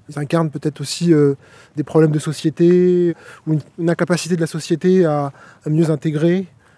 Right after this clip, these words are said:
à redonner aussi toutes ses chances aux populations modestes. Et la question patrimoniale reste, euh, sensible.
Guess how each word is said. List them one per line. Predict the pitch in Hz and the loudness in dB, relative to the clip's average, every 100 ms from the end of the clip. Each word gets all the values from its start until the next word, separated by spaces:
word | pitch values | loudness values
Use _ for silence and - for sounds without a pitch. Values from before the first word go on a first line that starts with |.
| - | -12
à | 151 | -6
redonner | 147 160 | 0 2
aussi | 165 - | 2 -2
toutes | 170 165 | -10 -12
ses | - | -12
chances | 143 170 170 - | -6 -4 -4 -8
aux | 147 | -12
populations | 143 156 143 160 | -8 -6 -4 -2
modestes. | 151 160 185 - - 127 _ _ _ _ _ - | 0 2 2 -2 -10 -12 _ _ _ _ _ -10
Et | 147 | -8
la | 147 | -6
question | 165 - 190 | -6 -4 -2
patrimoniale | 170 - 151 160 190 | -2 0 0 2 2
reste, | 156 160 - | 0 -4 -4
euh, | 147 139 | -4 -4
sensible. | 131 135 - 135 | -6 -12 -12 -12